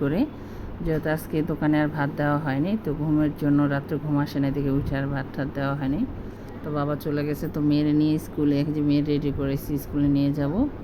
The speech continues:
তো স্কুলে যাবে, বসে আছে। তো স্কুলে দিয়ে আসছে। তো আমার পাশের বাসায় আবার ভাবির মেয়ে পড়ে, একসাথে যায় দুইজন, আরেকজন আছে। তো ওরা দুজন স্কুল যেতেছে, ওদের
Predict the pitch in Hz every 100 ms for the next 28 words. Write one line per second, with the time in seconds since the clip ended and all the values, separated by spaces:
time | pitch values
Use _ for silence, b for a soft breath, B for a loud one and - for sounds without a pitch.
0 | - 147 151 - 156 151 143 135 139 226
1 | - - - - - - - - 151 147
2 | 147 139 - 190 320 - - - - -
3 | - - - - 175 170 180 170 165 170
4 | 170 - - 208 208 165 165 160 175 170
5 | 175 165 160 170 156 151 151 147 - -
6 | 151 147 156 143 156 156 147 143 151 143
7 | 147 143 - 139 139 143 135 135 135 139
8 | 135 226 - B B B B 151 151 143
9 | 151 143 139 139 175 196 147 143 139 147
10 | 156 147 143 - 143 139 143 143 143 139